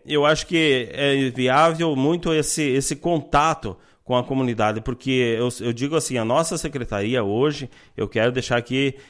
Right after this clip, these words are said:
frisado que a gente tá à disposição, estamos de portas abertas para escutar as demandas do nosso município, né, a necessidade dos nossos moradores, porque a gente tem esse grande respeito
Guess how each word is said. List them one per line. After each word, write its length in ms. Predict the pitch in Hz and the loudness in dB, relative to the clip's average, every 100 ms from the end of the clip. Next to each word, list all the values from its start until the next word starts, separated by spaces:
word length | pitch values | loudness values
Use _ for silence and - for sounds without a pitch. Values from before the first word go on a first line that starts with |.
| _ | _
frisado 760 | - 135 127 101 98 127 143 143 | -2 0 0 0 2 2 0 -6
que 200 | - 120 | -4 -2
a 120 | 110 | -2
gente 340 | 110 123 127 | -4 -6 -6
tá 300 | 123 117 123 | -4 0 2
à 40 | 147 | 0
disposição, 720 | 147 156 131 110 - 107 135 | -2 -4 -2 -2 -4 -2 -2
estamos 400 | 131 127 131 123 | -2 -2 -2 -6
de 100 | 110 | -8
portas 480 | - 113 147 143 | 0 0 0 -4
abertas 520 | 120 92 104 131 135 - - _ | -6 -2 0 0 -2 -12 -18 _
para 300 | - 123 120 | 2 2 2
escutar 680 | 147 180 - 185 143 127 147 | 2 2 0 -6 -4 2 4
as 120 | 160 131 | 2 0
demandas 520 | 123 110 135 151 123 | -2 0 -2 -2 -4
do 160 | 104 104 | -4 -4
nosso 340 | 110 131 117 | -4 -4 -6
município, 600 | 107 95 - 113 135 127 | -8 -8 -6 -6 -6 -6
né, 200 | 104 120 - - - | -6 -6 -10 -20 -14
a 300 | 87 104 107 | -6 -4 -2
necessidade 880 | 131 147 - - 127 107 120 139 135 | 0 -2 -2 -6 -2 0 2 2 -2
dos 240 | 107 107 | -4 -4
nossos 340 | 113 120 117 113 | -2 -2 -4 -4
moradores, 640 | 117 101 90 110 135 - - - - | -4 -4 -4 -4 -6 -12 -18 -20 -12
porque 800 | 117 - 131 139 139 123 107 - _ _ | -12 -4 0 2 2 0 -2 -10 _ _
a 160 | - 113 | -6 -4
gente 280 | 117 131 139 | -2 -4 -4
tem 200 | 143 143 | -4 -4
esse 200 | 139 139 | -4 -6
grande 380 | 107 120 151 147 | -2 -2 -2 -2
respeito 640 | 135 - - 120 131 | -4 -6 -4 -4 -4